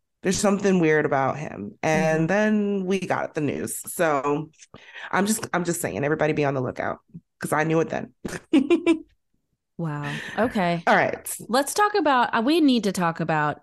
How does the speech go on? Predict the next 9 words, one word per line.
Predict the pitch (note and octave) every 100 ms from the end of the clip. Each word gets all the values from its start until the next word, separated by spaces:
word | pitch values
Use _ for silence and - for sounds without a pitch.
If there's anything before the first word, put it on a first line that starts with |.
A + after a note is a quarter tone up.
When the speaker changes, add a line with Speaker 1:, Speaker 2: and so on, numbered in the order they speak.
| -
Speaker 2:
Jacquelina | F3 E3+ D#3+ D#3+ D#3+ D3+ C#3+ -
and | D#3+
Marshall. | D3+ D3+ - F#3 F#3+ G3
And | F#3 F3+ -
I | G3 G3+ B3+ C#4+ C#4+ -
wanna | F#3+ F#3+
read | F3 E3+ E3+
something | E3 D#3+ D#3
because | E3 - D#3 D3+ D#3+